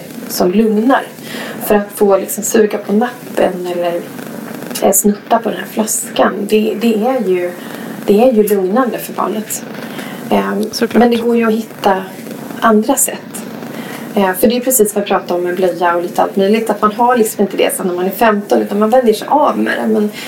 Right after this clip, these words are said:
Speaker 1: så att det
Speaker 2: Mm.
Speaker 1: går att hitta, det går att hitta liksom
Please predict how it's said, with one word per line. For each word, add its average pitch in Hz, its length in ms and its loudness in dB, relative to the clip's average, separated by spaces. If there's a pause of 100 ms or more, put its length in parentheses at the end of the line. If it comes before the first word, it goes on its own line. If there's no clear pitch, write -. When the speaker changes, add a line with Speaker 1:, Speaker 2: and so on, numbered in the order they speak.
(340)
Speaker 1:
så - 140 2
att 226 120 4
det 240 60 4
Speaker 2:
Mm. 247 140 4
Speaker 1:
går 285 140 6
att 220 100 6
hitta, 190 460 -2 (260)
det 214 120 4
går 254 260 4
att 208 60 4
hitta 196 280 0 (320)
liksom 202 320 0